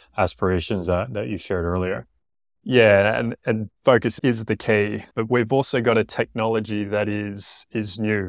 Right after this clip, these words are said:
Speaker 2: It doesn't exist anywhere in the world at a commercial scale. When people ask, "Well, it would be great to see something in action. Where can we find a system?" There, there is, there is nothing in the world at the moment at a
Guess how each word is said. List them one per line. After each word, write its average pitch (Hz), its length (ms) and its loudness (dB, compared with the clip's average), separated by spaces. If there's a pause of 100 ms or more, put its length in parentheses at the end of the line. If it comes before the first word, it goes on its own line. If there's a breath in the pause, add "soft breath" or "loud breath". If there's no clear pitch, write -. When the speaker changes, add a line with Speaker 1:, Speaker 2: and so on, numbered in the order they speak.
Speaker 2:
It 107 100 -6
doesn't 107 260 0
exist 101 520 -6 (160)
anywhere 110 400 0
in 104 80 -2
the 98 60 -4
world 104 440 0
at 107 160 -2
a 101 120 -4
commercial 104 500 -6
scale. 101 640 -2 (380)
When 104 320 -4
people 104 320 0
ask, 101 340 0
"Well, 101 380 2
it 117 120 -8
would 107 200 -10
be 110 80 -4
great 107 280 0
to 107 200 -2
see 107 240 -2
something 110 340 -6
in 104 100 -4
action. 113 420 -2
Where 107 160 0
can 110 120 -6
we 101 80 -4
find 110 260 0
a 104 40 -2
system?" 113 420 -2
There, 104 180 0
there 110 200 -2
is, 104 240 -4 (320)
there 117 100 0
is 107 80 2
nothing 120 300 2
in 107 80 0
the 104 40 -4
world 107 300 0
at 104 100 -2
the 110 60 -8
moment 104 680 -4
at 110 140 4
a 104 200 0